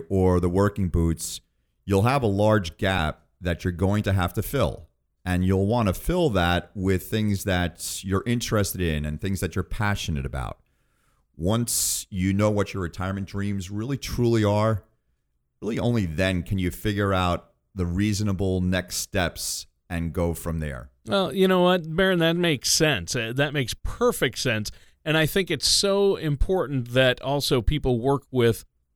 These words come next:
Speaker 2: uh, a trusted financial professional, an advisor like yourselves,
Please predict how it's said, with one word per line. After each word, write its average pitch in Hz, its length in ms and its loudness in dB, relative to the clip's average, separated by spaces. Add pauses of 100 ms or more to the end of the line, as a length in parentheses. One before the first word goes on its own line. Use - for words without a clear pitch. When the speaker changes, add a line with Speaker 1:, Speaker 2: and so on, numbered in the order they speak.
Speaker 2:
uh, 110 300 0
a 104 120 -6
trusted 104 760 0
financial 123 880 2 (200)
professional, 127 600 0
an 123 100 2
advisor 117 500 2
like 117 280 0
yourselves, 135 640 0